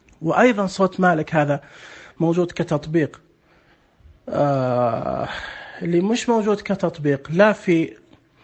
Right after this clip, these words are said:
آه، آيوس ولا في أن-، Android، اللي هو صوت، آه، أصوات فيكولايز-، آه، مايكروسوفت. ولا بقية الأصوات من الشركات كلها تقريبًا موجودة في، آه،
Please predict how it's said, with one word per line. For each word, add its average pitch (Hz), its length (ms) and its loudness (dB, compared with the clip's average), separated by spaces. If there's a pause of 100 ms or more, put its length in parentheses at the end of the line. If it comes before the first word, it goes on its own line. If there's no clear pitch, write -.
(800)
آه، 127 460 0
آيوس 208 300 2
ولا 175 180 2
في 170 200 -2
أن-، 131 560 -2 (1040)
Android، 175 560 2
اللي 170 160 0
هو 175 140 0
صوت، 180 420 0
آه، 123 280 -2
أصوات - 320 0
فيكولايز-، 135 580 -2
آه، 139 440 0
مايكروسوفت. 151 800 -4 (1700)
ولا 170 180 6
بقية 262 440 4
الأصوات 180 580 2
من 165 80 0
الشركات 180 640 2 (180)
كلها 254 280 2
تقريبًا 185 420 0
موجودة 156 520 -4 (1700)
في، 147 420 -2
آه، 131 180 -4